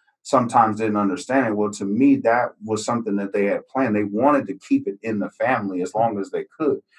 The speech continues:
until somebody misunderstood why they were doing it. And so for me, right, I, I personally feel like every single person connected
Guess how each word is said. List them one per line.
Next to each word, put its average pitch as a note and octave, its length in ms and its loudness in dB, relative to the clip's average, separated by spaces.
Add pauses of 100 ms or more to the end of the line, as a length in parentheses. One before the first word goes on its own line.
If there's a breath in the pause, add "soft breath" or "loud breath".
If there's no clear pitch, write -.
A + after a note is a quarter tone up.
(120)
until D#3+ 460 2
somebody C3 640 2
misunderstood A2+ 1160 0 (380 soft breath)
why F#2+ 280 4
they F2 180 -2
were D#2 260 -10
doing A#2+ 440 0
it. - 640 -18
And - 320 -2
so - 220 -2
for F#2 160 -4
me, B2+ 260 4
right, G2 380 2 (240)
I, F#2+ 240 2 (100)
I C3 280 6
personally A2+ 600 -2
feel A2 280 0
like G2 280 0 (680)
every B2 560 2
single A#2 560 2
person A#2 480 2
connected G#2+ 640 -2